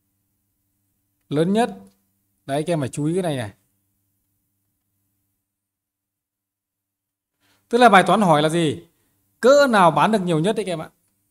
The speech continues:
Thì các em thấy là so bán được đây. Bán được nhiều nhất chính là cái số bốn lăm này này. Đấy, bốn lăm bán được nhiều nhất nha. Đúng không? Thì là giá trị có tần số lớn nhất. Thì giá trị có tần số lớn nhất chính là cái số ba tám này thôi.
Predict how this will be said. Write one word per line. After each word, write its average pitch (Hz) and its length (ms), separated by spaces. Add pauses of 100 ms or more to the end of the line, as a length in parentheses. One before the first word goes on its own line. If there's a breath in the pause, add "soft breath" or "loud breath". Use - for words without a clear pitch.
Thì 160 80
các 180 80
em 208 100
thấy 190 100
là 190 180
so 180 200
bán 190 140
được 185 140
đây. 165 200 (600)
Bán 147 160
được 190 140
nhiều 151 160
nhất 190 260
chính 170 140
là 170 60
cái 160 100
số 165 120
bốn 160 180
lăm 165 140
này 143 80
này. 127 140 (1300)
Đấy, 139 220
bốn 147 160
lăm 160 140
bán 156 100
được 160 60
nhiều 139 140
nhất 170 160
nha. 160 280 (1160)
Đúng 160 100
không? 156 400 (560)
Thì 165 540 (400)
là 160 200
giá 170 300
trị 220 160
có 202 120
tần 190 140
số 175 80
lớn 208 200
nhất. 226 100
Thì 170 140
giá 175 160
trị 220 260
có 190 200
tần 190 140
số 185 100
lớn 180 40
nhất 196 200
chính 190 120
là 208 60
cái 190 100
số 185 120
ba 180 120
tám 175 260
này 196 80
thôi. 175 140